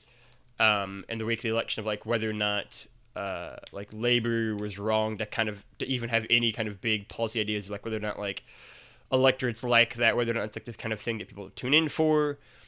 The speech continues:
And ultimately, I'm always gonna be somebody who says that, no, like, elections are an actual, real kind of exchange of ideas and discourse, and it is a debate around, like, kind of the great issues of the time.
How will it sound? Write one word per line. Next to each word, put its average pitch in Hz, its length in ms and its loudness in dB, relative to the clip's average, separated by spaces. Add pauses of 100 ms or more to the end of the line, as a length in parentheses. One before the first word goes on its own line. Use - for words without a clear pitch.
(280)
And 131 100 8
ultimately, 131 360 4
I'm 117 140 2
always 117 240 0
gonna 113 120 -2
be 110 120 -4
somebody 107 280 -6
who 107 100 -10
says 110 240 -4
that, - 140 -10
no, 120 220 4
like, 104 220 -4
elections 120 600 -2
are 117 540 4
an 104 120 -6
actual, 110 480 0
real 107 360 -2
kind 104 200 -8
of 98 200 -10 (120)
exchange 110 580 0
of 98 60 -6
ideas 110 840 0
and 101 400 -6
discourse, 110 760 -4
and 98 540 -6 (340)
it 117 120 -2
is 107 100 -8
a 117 40 -6
debate 113 460 2
around, 110 300 -2
like, 101 100 -8
kind 117 140 -4
of 95 100 -10
the 107 60 -10
great 113 340 -2
issues 110 280 -4
of 87 60 -14
the 101 60 -12
time. 107 560 0